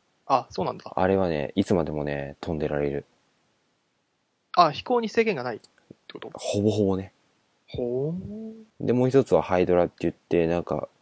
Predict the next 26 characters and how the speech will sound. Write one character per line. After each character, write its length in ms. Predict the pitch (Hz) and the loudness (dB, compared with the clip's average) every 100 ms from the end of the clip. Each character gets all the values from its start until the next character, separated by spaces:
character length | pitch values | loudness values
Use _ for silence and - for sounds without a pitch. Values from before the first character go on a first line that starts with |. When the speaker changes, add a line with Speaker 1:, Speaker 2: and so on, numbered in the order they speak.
| - - | -6 2
Speaker 2:
緑 280 | 101 95 | 6 6
の 60 | 80 | 4
触 240 | - - | -2 -4
手 60 | 95 | -2
み 100 | 90 | 0
た 60 | 92 | 0
い 40 | |
な 60 | 85 | -4
の 60 | |
が 60 | 76 | -4
生 80 | 80 | -6
え 40 | |
て 80 | 78 | -6
る 200 | 73 64 - | -6 -10 -12
や 140 | - 78 | -8 -6
つ 80 | 73 | -6
な 60 | |
ん 80 | 69 | -8
だ 60 | 69 | -4
け 80 | |
ど、 280 | 69 71 - _ _ - | -2 -2 -4 _ _ -12
Speaker 1:
う 60 | 156 | -10
ん。 240 | 247 220 147 _ _ _ _ | -10 -12 -18 _ _ _ _
Speaker 2:
そ 160 | - 107 | -6 0
れ 120 | 117 | 6
は、 320 | 165 151 78 | 8 8 6